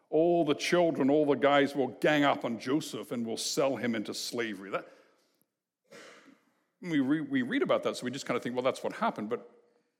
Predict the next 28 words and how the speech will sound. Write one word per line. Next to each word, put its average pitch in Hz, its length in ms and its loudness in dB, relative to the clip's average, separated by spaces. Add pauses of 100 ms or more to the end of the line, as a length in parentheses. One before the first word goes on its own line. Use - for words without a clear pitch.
(100)
look 135 200 -4
at 214 80 -4
your 180 120 2
brothers 160 280 2
and 139 100 -2
sisters - 520 -4
and 123 120 -10
think, 131 220 -4 (400)
"Wait, - 380 -2 (260)
what 196 140 -2
if 208 120 -6
all 208 120 0
my 233 140 0
brothers 160 280 0
and 131 80 -4
sisters 131 440 -6
grabbed 143 400 0
me 123 200 -6 (220)
and 127 120 -8
sold 214 380 0
me 139 120 0
to 117 240 -4
a 110 60 -6 (680)
slave, - 840 -4 (100)
a 135 60 -8
slave 208 420 -4
driver?" 98 360 -6
Like, 123 140 -6